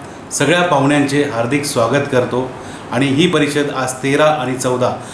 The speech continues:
असे दोन दिवस अमृतवाहिनी इन्स्टिट्यूट of Pharmacy संगमनेरमध्ये आहे. सर्व विद्यार्थ्यांनी या जागतिक परिषदेचा लाभ घ्यावा,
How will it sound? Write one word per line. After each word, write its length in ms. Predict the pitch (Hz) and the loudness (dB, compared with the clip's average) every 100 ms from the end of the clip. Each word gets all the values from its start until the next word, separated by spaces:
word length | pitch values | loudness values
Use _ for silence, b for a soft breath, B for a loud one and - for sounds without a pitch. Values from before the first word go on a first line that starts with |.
| B | B
असे 240 | 131 135 143 | -4 -2 2
दोन 260 | 147 175 | 4 4
दिवस 420 | 151 143 147 151 - | 4 2 2 -2 -4
अमृतवाहिनी 500 | 131 147 143 135 135 | -2 0 2 2 2
इन्स्टिट्यूट 340 | 123 - 131 | 0 0 0
of 60 | 123 | 0
Pharmacy 760 | 117 120 117 135 135 - - | -2 -2 -2 -4 -6 -10 -8
संगमनेरमध्ये 800 | - 127 127 147 139 143 123 123 | -2 2 4 4 4 2 0 0
आहे. 320 | 127 120 127 139 - B B B - | -2 -4 -4 -8 -10 B B B -6
सर्व 340 | - 147 156 | 0 2 2
विद्यार्थ्यांनी 800 | 135 135 151 160 160 147 143 143 B B 135 | 0 0 2 4 4 4 4 0 B B -2
या 120 | 135 | 0
जागतिक 540 | 143 143 - 196 - | 2 2 2 0 2
परिषदेचा 580 | 143 135 139 135 131 131 | 2 2 2 0 0 2
लाभ 440 | 127 107 135 - | 0 2 2 2
घ्यावा, 340 | 120 120 123 | 0 0 0